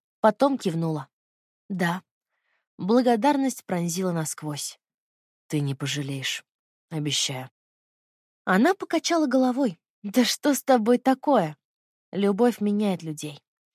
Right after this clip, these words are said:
В голову вдруг начали приходить решения, которые в любое другое время явились бы только в критической ситуации. Видимо, когда мужчина жаждет быть с женщиной так, как он жаждал быть с Жозефиной,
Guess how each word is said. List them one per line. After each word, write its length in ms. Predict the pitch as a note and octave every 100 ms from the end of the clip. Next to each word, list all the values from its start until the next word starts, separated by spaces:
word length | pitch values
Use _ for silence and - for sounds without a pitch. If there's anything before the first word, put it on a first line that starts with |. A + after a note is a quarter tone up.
| _ _ -
В 120 | F#3
голову 360 | G#3+ F4+ D4+ B3
вдруг 260 | G#3+ C4
начали 280 | B3 B3 B3
приходить 480 | G#3+ A3 G#3 G#3 -
решения, 520 | G3+ - D4 A#3 D#3+
которые 400 | D#3 E3 A3 A3
в 60 | G3+
любое 340 | G#3+ G3 C4+
другое 400 | G#3+ G#3+ G3 G#3+
время 380 | F#3+ B3+ C4+ G3
явились 420 | E3+ F#3 A3+ A3
бы 140 | F3+ G#3
только 380 | - B3 A#3+
в 80 | A#3+
критической 560 | - G3+ - A3 - G3+
ситуации. 680 | - - F#3 D#3+ - C#3+ - _ _ _ _ _ _
Видимо, 440 | A#3 E4+ F#4 E4 C#4
когда 340 | B3 A3+ C#4+
мужчина 500 | B3+ A#3 - D4+ A#3
жаждет 360 | G3 A#3+ G#3 G#3
быть 160 | G3
с 60 | F3+
женщиной 560 | F3 A#3 A#3 - G3 F#3
так, 200 | A#3+ A#3
как 240 | F3 -
он 120 | F#3+
жаждал 320 | G3 G3+ E3
быть 200 | E3+ F#3
с 80 | -
Жозефиной, 640 | E3+ E3 F#3 - B3 D3+